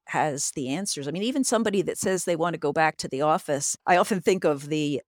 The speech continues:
couple that you used to go out to dinner with all the time. And then you stopped going out to dinner with them, not because of the pandemic, but even before that. And then you say to your spouse, "Hey, why don't we get together with them?" So you do.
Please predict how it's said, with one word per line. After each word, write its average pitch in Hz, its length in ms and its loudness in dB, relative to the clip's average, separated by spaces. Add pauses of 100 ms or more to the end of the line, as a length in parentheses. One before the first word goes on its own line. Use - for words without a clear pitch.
(140)
couple 254 320 4
that 180 160 0
you 175 120 -2
used 170 180 0
to 180 60 0
go 147 180 2
out 143 160 4
to - 80 -6
dinner 139 260 0
with - 200 -6
all - 120 -6
the - 100 -18
time. - 320 -8 (240)
And 170 140 -4
then 160 220 0
you 143 320 -2
stopped - 380 0
going 143 260 -2
out - 160 -4
to 165 80 -6
dinner 131 260 -2
with - 180 -6
them, 117 140 -6
not - 200 -4
because - 240 -8
of - 60 -8
the - 60 -14
pandemic, 113 520 -2
but 135 140 -4 (240)
even 156 220 -2
before 131 300 -6
that. 90 220 0 (360)
And 185 160 0
then 202 540 2 (140)
you 185 80 -6
say 185 240 0
to 175 60 0
your 170 100 -2
spouse, 156 320 -2
"Hey, 466 200 0
why 359 120 2
don't 415 100 -2
we 285 60 -2
get 285 160 -2
together 220 300 0
with 139 160 -8
them?" - 260 -8
So - 120 0
you 254 140 2
do. 175 360 0